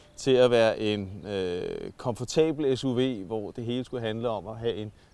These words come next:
komfortabel køreoplevelse og godt overblik og plads til hele familien. Der er gået amerikaner i den med, øh, trinbrætter i, øh, den dyreste version, og der er, øh, mange steder, vil man sige, at den ligner en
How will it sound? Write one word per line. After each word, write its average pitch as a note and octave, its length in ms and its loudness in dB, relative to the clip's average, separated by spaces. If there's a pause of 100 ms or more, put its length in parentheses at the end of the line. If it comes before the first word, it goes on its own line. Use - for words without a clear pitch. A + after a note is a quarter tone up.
komfortabel A#2+ 580 -4
køreoplevelse B2+ 1120 0
og G#2+ 300 -2 (260)
godt A#2 200 4
overblik B2 380 4 (240)
og A#2+ 100 -6
plads A#2+ 240 2
til B2+ 100 -4
hele A#2+ 180 -2
familien. A2 460 -8 (440)
Der C3+ 60 8
er D3+ 120 8 (400)
gået C#3+ 540 4
amerikaner E3 480 2
i D3 140 4
den D#3+ 160 -4
med, C#3 300 4
øh, A2+ 180 4
trinbrætter D3 600 2
i, A#2 340 0
øh, G2+ 100 -4
den G#2 160 -8
dyreste C#3+ 380 -2
version, B2 380 -4
og A#2+ 120 -8
der A#2 180 -4
er, G#2 340 -2 (440)
øh, F#2 520 -6
mange A#2 200 0
steder, C3 400 2 (800)
vil A2 220 -6
man G#2 160 -8
sige, A2+ 260 -8
at A2 60 -8
den G#2+ 140 -10
ligner A2+ 260 -6
en A2 100 -6